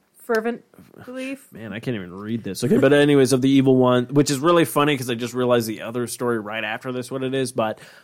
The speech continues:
Speaker 2: uh, so, um, put it this way. This is a, uh, what is it called? Foreshadowing. Uh,
Speaker 1: <laughs>
Speaker 2: but,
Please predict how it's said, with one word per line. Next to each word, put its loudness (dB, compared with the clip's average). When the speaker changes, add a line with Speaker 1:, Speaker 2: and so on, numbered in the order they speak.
Speaker 2:
uh, -4
so, 0
um, 2
put 0
it 2
this 2
way. 2
This -2
is -2
a, 2
uh, -2
what -12
is -10
it -14
called? -12
Foreshadowing. -12
Uh, 2
Speaker 1:
<laughs> -14
Speaker 2:
but, -8